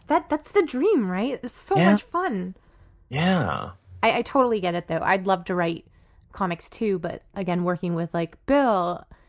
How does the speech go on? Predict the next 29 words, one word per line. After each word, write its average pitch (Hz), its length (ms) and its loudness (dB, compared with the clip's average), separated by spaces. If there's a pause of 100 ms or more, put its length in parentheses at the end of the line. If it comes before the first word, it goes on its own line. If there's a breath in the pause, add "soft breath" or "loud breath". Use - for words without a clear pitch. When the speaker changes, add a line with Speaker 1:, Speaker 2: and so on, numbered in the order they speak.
(140 soft breath)
Speaker 1:
you 196 100 -2
know, 170 360 -2 (320)
I 208 100 -4
know 190 200 -2
that 196 140 -4
if 190 120 -6
I 170 180 -4
write 170 340 -4
something, 170 320 -6
he 160 120 -8
would 175 120 -6
look 165 200 -6
at 160 160 -6
it 156 180 -6
and 165 100 -6
it's 165 160 -8
like, 175 160 -8
"Oh 196 120 -6
my 196 120 -4
God, 175 240 -6
I 180 60 -4
don't 180 240 -8
want 185 200 -6
him 190 200 -6
to, 180 280 -8
like," 180 240 -12
Speaker 2:
<laughs> - 880 0
Speaker 1:
oh, 208 420 -6 (460 loud breath)
intimidating. 202 1120 -4